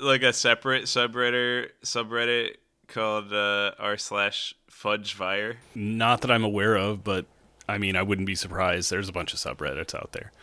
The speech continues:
Speaker 1: I think that's the, uh, Italian name for Count Chocula. Fudgevire. Chapter, all right. For someone who is Odium, this guy sure doesn't have much passion.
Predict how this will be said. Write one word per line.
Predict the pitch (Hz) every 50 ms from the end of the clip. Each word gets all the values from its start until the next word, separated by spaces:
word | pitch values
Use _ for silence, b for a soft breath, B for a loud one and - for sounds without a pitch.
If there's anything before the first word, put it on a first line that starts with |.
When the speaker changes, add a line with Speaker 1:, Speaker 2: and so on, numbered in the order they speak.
| b b b b b
Speaker 1:
I | 120 120
think | - - 147 156 156 - -
that's | 156 147 143 139 135 - - - -
the, | - 113 107 113 113 113 113 113 110 110 110 107 107 107 107 104 104 104 101 101 -
uh, | - - _ _ _ _ _ _ -
Italian | 107 - - - 110 110 107 104 104 101 98 95
name | 95 95 95 98 -
for | - - 101
Count | - - 104 95 - -
Chocula. | - - 101 98 95 - - - - - - _ -
Fudgevire. | - 113 110 104 - - 87 82 85 90 92 95 - _ -
Chapter, | - - 127 123 123 - - 123 117 120 117 117 113 113 110 110 104 95 - - - -
all | 98
right. | 92 87 87 87 87 - b b
For | - - 131 135
someone | 135 - 180 190 196 190 185 175 170 160
who | 156 147 131 131 135 135 131
is | 123 120 113 107 117
Odium, | 117 127 135 135 131 123 120 113 110 107 107 107 104 107 104 _ -
this | - 110 110 127 135 135
guy | 131 120 117 113 113 113 117 120 - -
sure | - - - 131 131 139 123
doesn't | 107 104 107 107 113 110
have | 107 101 101 104 107
much | 117 123 127 127 -
passion. | - 156 156 160 160 - - 131 123 123 123 123 127